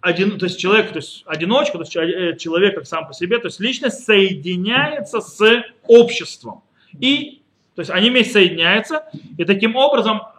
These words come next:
как мы объясним, что такое Кнесет Исраэль, что такое о-, община народа Израиля? Говорит Рав Соловейчик, «Издавгут шельдоль решон вахарон,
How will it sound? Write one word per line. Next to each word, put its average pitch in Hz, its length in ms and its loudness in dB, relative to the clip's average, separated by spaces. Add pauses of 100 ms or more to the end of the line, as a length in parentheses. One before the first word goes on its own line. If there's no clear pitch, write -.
(320)
как 226 160 4
мы 226 80 2
объясним, 185 300 -2
что 208 160 -2
такое 196 180 0
Кнесет 196 520 -2
Исраэль, 151 440 -8
что - 160 -12
такое 143 440 -10 (500)
о-, 170 280 0
община 202 380 -2
народа 165 360 -2
Израиля? 127 580 -12 (1040)
Говорит 156 260 -2
Рав 190 100 2
Соловейчик, 220 540 2 (160)
«Издавгут 190 840 0
шельдоль 202 920 4
решон 220 420 -2
вахарон, 180 840 2